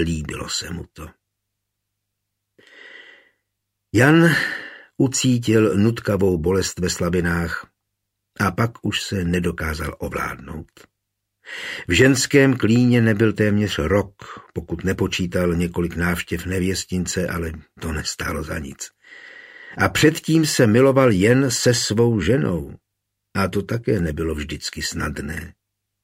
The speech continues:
Teď tu ležela zdravá holka a čekala na něj. Když skončili, řekl jí trochu vyčítavě: „Musela jsi přitom tak křičet?“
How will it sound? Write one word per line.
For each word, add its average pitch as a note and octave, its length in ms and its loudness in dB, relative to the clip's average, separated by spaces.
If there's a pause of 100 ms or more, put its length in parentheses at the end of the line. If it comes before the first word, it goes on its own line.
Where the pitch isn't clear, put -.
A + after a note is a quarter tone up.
(360)
Teď - 300 -8
tu F2 240 -4 (420)
ležela F#2 400 2
zdravá G#2+ 560 2
holka G2+ 400 -2
a - 160 -6
čekala E2+ 520 -8
na D#2+ 200 -4
něj. - 400 -14 (2500)
Když A2+ 300 2
skončili, E3 840 6 (560)
řekl B2 380 4
jí A2+ 220 2
trochu A2 360 0
vyčítavě: D#2 800 -4 (880)
„Musela A2 420 2
jsi - 140 -4
přitom G2+ 400 -2
tak F2 200 -6
křičet?“ - 640 -6